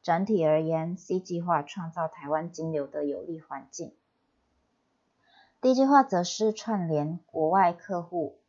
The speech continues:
国内中心厂、供应商及物流业者的物流电子化环境，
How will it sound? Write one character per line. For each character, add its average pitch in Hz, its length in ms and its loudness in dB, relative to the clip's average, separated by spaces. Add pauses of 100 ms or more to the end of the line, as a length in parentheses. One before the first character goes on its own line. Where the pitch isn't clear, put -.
国 156 160 0
内 190 180 -2
中 170 240 -4
心 165 240 -6
厂、 - 240 -12 (380)
供 185 180 2
应 185 100 -2
商 160 300 -4
及 147 300 -6
物 180 120 2
流 147 160 0
业 151 160 0
者 - 180 -12
的 - 280 -12
物 220 160 4
流 139 220 -2
电 151 240 -6
子 - 140 -16
化 147 160 -4
环 143 280 -18
境， - 240 -14